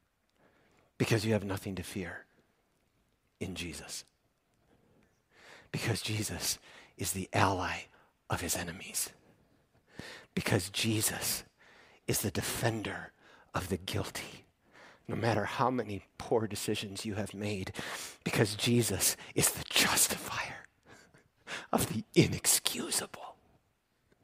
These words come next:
You, <laughs> you and all your screwing up and idiotic behavior. He's the justifier of the inexcusable. And Jesus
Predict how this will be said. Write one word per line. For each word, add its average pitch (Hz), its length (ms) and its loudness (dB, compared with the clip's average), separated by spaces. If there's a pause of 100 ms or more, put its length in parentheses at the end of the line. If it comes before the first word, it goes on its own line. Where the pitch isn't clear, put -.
(300)
You, 180 500 12 (320)
<laughs> 320 80 12 (720)
you 262 300 12
and 240 100 12
all 254 260 12
your 240 260 12
screwing 262 720 12
up 247 220 12
and 214 120 12
idiotic 269 760 12
behavior. 233 800 12 (1200)
He's 254 240 12
the 262 100 12
justifier 214 1040 12
of 165 140 12
the 180 100 8 (100)
inexcusable. 170 840 10 (260)
And 226 240 12
Jesus 226 680 12